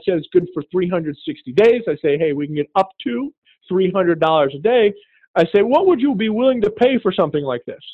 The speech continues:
And, you know, just hear what they have to say. And you kinda talk 'em through it. But you say, "Well, guess what? Because of the prescription reimbursement plan, this is what you're gonna pay for it." So I'll actually draw on the board backwards.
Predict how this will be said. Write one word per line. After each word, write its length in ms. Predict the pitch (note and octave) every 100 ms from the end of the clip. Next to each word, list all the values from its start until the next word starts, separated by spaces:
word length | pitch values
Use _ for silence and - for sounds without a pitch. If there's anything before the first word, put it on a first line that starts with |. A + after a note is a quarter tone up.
| - _ -
And, 300 | D3 D3+ D#3+
you 100 | D4+
know, 160 | G#3+ F#3
just 140 | A3+ -
hear 80 | A#3
what 80 | A3
they 100 | A3
have 140 | D3 -
to 80 |
say. 220 | - B2+ D3 _ _ _ _ -
And 280 | D#3+ D#3 E3
you 120 | E3+
kinda 240 | E3+ D#3+
talk 260 | E3 D3 C#3
'em 120 | E3+ D#3+
through 180 | - B2
it. 80 | A#2 _ _ -
But 160 | E3
you 60 | F3+
say, 220 | E3 F3+
"Well, 160 | E3+ D3
guess 260 | C#3+ G3+ G#3+
what? 300 | F3+ D3 D3 -
Because 500 | C#3 - F3 F3+ E3 D#3 _ _ -
of 220 | D#3 D3
the 80 | C#3+
prescription 580 | C#3+ - - A3+ A3+ G#3+
reimbursement 720 | F#3+ G3 F3+ D#3 D3+ D3 C3+
plan, 420 | D3+ C3 B2 C3+ - _ _ _ _ _ -
this 320 | C#3 D3+ E3
is 100 | D#3
what 240 | D3 C#3+ D3+
you're 80 |
gonna 120 | C3+ A#2+
pay 220 | - B2 -
for 140 | A#2+
it." 40 |
So 100 | -
I'll 200 | D3+ G#3+
actually 300 | C4 A#3+ A#3
draw 260 | F3 F3 F#3+
on 80 | F#3
the 60 |
board 440 | D3+ D#3+ F3+ D#3+ C#3+
backwards. 560 | D#3 F3 E3+ C3 B2